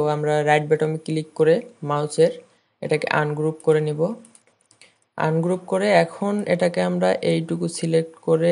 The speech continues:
এটুকে আমরা কেটে দিলাম, এটুকু দিলাম। এটা একদিকে বেশি চলে গেছে।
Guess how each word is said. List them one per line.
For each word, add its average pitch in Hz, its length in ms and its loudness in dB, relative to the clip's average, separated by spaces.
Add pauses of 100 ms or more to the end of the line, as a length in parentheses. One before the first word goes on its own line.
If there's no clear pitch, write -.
এটুকে 160 360 -4
আমরা 78 380 -2
কেটে - 360 -8
দিলাম, 156 340 -4 (3750)
এটুকু 165 460 -6
দিলাম। 80 420 -2 (1400)
এটা 170 280 -8 (1500)
একদিকে 165 380 -10
বেশি 160 440 -8
চলে 160 340 -8
গেছে। 156 320 -10